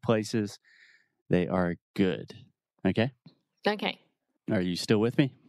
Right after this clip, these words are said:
Speaker 2: I am.
Speaker 1: Okay. On the other hand, we use well when we are modifying or changing an action.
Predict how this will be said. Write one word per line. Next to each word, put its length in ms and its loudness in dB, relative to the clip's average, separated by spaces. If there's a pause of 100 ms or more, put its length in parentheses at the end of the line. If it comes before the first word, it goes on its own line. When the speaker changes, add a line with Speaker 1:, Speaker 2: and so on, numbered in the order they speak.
(240)
Speaker 2:
I 320 0
am. 420 -4 (1000)
Speaker 1:
Okay. 340 0 (840)
On 280 0
the 180 -2
other 260 2
hand, 440 -4 (300)
we 280 2
use 500 -2
well 680 -2 (460)
when 440 -2
we 260 -2
are 440 -2
modifying 1040 -2 (240)
or 380 0 (220)
changing 580 -4 (320)
an 140 0 (240)
action. 640 -4